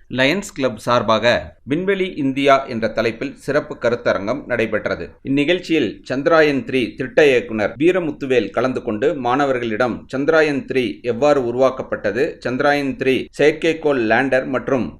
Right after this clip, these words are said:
ரோவரின் செயல்பாடுகள் குறித்து மாணவர்களிடம் எடுத்துரைத்தார். மேலும் மாணவர்களின் அறிவியல் சார்ந்த கேள்விகளுக்கு பதிலளித்து மாணவ மாணவிகளிடம் உரையாடினார். அதனைத் தொடர்ந்து செய்தியாளர்களிடம் பேசிய அவர், இஸ்ரோ சார்பில்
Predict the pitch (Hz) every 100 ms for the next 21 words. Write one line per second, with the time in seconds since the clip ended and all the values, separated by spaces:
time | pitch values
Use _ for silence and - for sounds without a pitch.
0 | 123 151 165 160 151 101 131 156 156 147
1 | 135 120 113 113 113 165 143 120 143 139
2 | 123 117 113 135 113 80 151 170 165 131
3 | - 101 90 - - 139 170 175 120 110
4 | 139 170 165 151 156 156 - 117 139 160
5 | 160 160 135 135 127 131 131 127 123 120
6 | 147 143 117 127 127 113 104 135 - -
7 | 123 156 175 170 143 139 135 127 120 113
8 | 143 - 117 127 127 117 101 90 - -
9 | 127 160 165 160 170 175 165 107 135 156
10 | 170 156 147 131 131 123 117 120 123 131
11 | 113 107 156 - - - 175 175 151 135
12 | 127 131 -